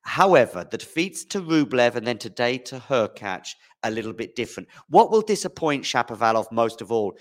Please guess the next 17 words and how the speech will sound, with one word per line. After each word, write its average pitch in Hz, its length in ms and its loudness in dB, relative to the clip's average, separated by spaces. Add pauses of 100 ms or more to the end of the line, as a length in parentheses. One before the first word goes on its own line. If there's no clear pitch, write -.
(120)
is 147 140 -10
probably 185 760 -10 (1800)
the 120 80 -18
first - 560 -8
set. - 400 -16 (800)
The 156 80 -6
first 214 500 -8
set, 90 340 -8 (200)
he 151 140 -8
has 160 260 -10
advantages, 151 800 -12 (220)
including 135 960 -6 (360)
a, 107 1080 -2
a, 110 180 -4
a 120 60 -2
break 139 360 0
up. 123 420 -6